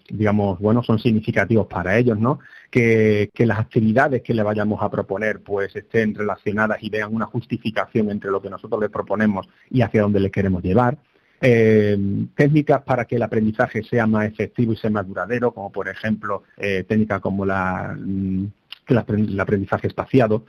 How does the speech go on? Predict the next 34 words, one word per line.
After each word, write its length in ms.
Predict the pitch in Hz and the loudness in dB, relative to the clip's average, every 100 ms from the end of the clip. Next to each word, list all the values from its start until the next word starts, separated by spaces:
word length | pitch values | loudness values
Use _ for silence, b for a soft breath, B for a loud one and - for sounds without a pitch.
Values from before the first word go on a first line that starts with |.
| B - | B 0
en 100 | 113 | 2
donde 180 | 107 101 | 4 2
podemos, 460 | 104 113 107 98 | 2 4 2 2
eh, 240 | 117 107 95 | 2 2 2
ir 300 | 110 120 107 - | 4 4 2 -8
disminuyendo 880 | - 110 101 107 104 101 113 107 104 | -2 2 4 2 2 4 4 4 2
o 140 | 107 104 | 2 2
ir, 180 | 113 - B _ | 2 -2 B _
mm, 220 | 113 107 | 2 4
entre 220 | 104 101 | 4 0
comillas, 420 | - 104 107 104 - | 0 4 4 2 0
pues, 260 | 107 104 - | 0 0 2
seleccionando 760 | 107 98 - 107 113 107 98 b _ | 0 0 0 0 2 2 0 b _
distintos 440 | 113 107 113 107 | -4 0 0 0
tipos 360 | - 110 110 98 | -2 -2 0 -2
de 260 | 101 98 95 | 0 -2 -2
actividades 640 | - - 101 104 104 98 - | -4 -4 -2 0 0 -2 -4
en 220 | 127 110 | 0 2
lugar 260 | 113 113 110 | 4 2 0
de 80 | 104 | -2
hacerlo 380 | - 104 104 | -4 0 0
todo 340 | 92 104 101 - b - | 0 0 0 -4 b -4
de 160 | 110 | 0
un 80 | 107 | 0
modo 220 | 104 98 | 0 0
mucho 280 | 98 101 107 | -2 -2 -2
más, 400 | 101 98 95 92 | -2 -2 -2 -4
eh, 260 | 101 95 92 | -4 -4 -2
digamos, 320 | 95 92 95 95 | -4 -4 -6 -6
eh, 80 | 90 | -6
de 100 | 90 | 0
golpe, 320 | 135 127 120 | 0 0 0
¿no? 180 | 139 - _ b b - | 0 -2 _ b b -4
Eh, 400 | 120 110 107 | 2 4 4